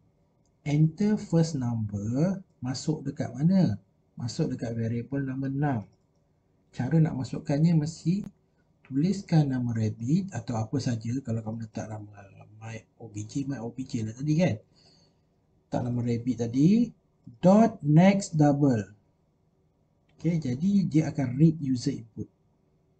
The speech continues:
Dia akan read dan masukkan dalam enam one. Okey, untuk masukkan nombor yang kedua, enter second number. Okey, kamu masukkan kat variable enam two. Okey, jadi rabbit dot next double.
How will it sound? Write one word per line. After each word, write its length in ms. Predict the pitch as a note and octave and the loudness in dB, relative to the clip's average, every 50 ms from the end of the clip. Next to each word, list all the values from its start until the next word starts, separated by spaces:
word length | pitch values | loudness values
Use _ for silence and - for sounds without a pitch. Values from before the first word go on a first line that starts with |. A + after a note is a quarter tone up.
| _ _ _ _ _ _ _ _ _ _ _ _ - B2+ | _ _ _ _ _ _ _ _ _ _ _ _ -12 -10
Dia 160 | B2 A#2 - | -8 -8 -6
akan 160 | - A2+ A2 | -4 -2 0
read 240 | A#2+ D3 D#3+ - - - _ - | 2 4 2 2 0 -6 _ -8
dan 160 | B2 A2+ A2+ | -6 -6 -4
masukkan 400 | B2 A#2 - - C3 - - B2+ | -4 -6 -6 -8 -8 -6 -6 -6
dalam 320 | A#2+ A2 A2 A#2+ C#3 C3+ A#2+ | -4 -4 -4 -4 -4 -4 -4
enam 240 | A2 G#2+ G2+ G2+ | -4 -6 -6 -8
one. 240 | G2+ G2 F#2 F#2+ - _ _ _ _ _ _ _ _ _ - _ _ _ _ _ _ _ _ _ _ _ _ _ _ - - | -10 -12 -12 -14 -16 _ _ _ _ _ _ _ _ _ -20 _ _ _ _ _ _ _ _ _ _ _ _ _ _ -10 -6
Okey, 160 | C3 B2 C3 | -4 -4 -2
untuk 160 | D#3 G#3+ G3+ | -2 0 0
masukkan 320 | G3 F3+ - - - F#3 E3+ | 0 0 0 -2 2 4 6
nombor 400 | E3 D#3 D#3 D#3 D#3 D3 C#3 C3 | 8 8 10 8 8 6 4 2
yang 80 | B2 | -2
kedua, 560 | B2 A2+ A2+ A2 G#2 G#2+ A2 A#2 B2 C#3 D3 | -4 -6 -8 -6 -6 -4 -4 -4 -2 -4 -4
enter 400 | - B2+ B2 A#2+ - - D3 C#3 | -4 -6 -8 -8 -6 -6 -6 -4
second 400 | - - D3+ - - A#2+ G#2+ G#2+ | -4 -4 -6 -6 -4 -4 -2 -2
number. 560 | G#2 - - - G2+ G#2+ B2 D#3 G3+ A#3 A3 - _ _ _ _ | -4 -4 -6 -8 -6 -4 -2 -2 -2 -2 -4 -8 _ _ _ _
Okey, 320 | _ - A#2+ C#3+ F#3 - - _ _ _ _ _ _ _ _ _ _ _ | _ -8 -6 -6 -6 -6 -10 _ _ _ _ _ _ _ _ _ _ _
kamu 240 | - B2+ C#3 D3+ D#3 | -6 0 4 6 6
masukkan 400 | D#3+ D#3+ D#3+ F3 D#3+ - E3+ E3 | 6 6 4 2 -2 0 0 0
kat 160 | D#3+ - - | 0 0 -2
variable 400 | B2+ C3 C3 C3+ C3+ C3+ C3+ C3 | -2 -2 -2 -2 -2 -2 -4 -4
enam 240 | B2+ B2+ B2+ B2 A#2+ A2+ | -2 -2 -2 -4 -4 -6
two. 160 | - A2 G#2 - _ _ _ _ _ _ _ _ _ _ _ _ | -8 -10 -10 -10 _ _ _ _ _ _ _ _ _ _ _ _
Okey, 240 | _ - C#3 D#3+ F#3+ - _ _ _ _ _ _ _ _ _ - | _ -8 -6 -6 -6 -8 _ _ _ _ _ _ _ _ _ -8
jadi 320 | A2+ A2 A#2+ C#3+ C3+ B2+ A#2 | -6 -4 0 0 0 0 0
rabbit 480 | A#2+ C3+ D#3 D#3+ E3 F#3+ G#3 G#3+ G#3 - - _ _ _ _ _ - | 2 4 6 6 6 6 4 4 2 0 -6 _ _ _ _ _ 0
dot 400 | D3+ D3 D3 D3+ D3+ D3+ D#3 - _ _ _ _ _ _ _ _ | 2 2 4 6 4 4 2 0 _ _ _ _ _ _ _ _
next 480 | - D#3 C#3+ C#3 C#3+ D3 - - - - | -6 -4 -2 -2 -2 -2 -4 -8 -14 -10
double. 480 | C3+ A#2+ A#2+ A2+ A2+ A2 G2+ F2 - | -6 -6 -4 -4 -4 -6 -6 -8 -8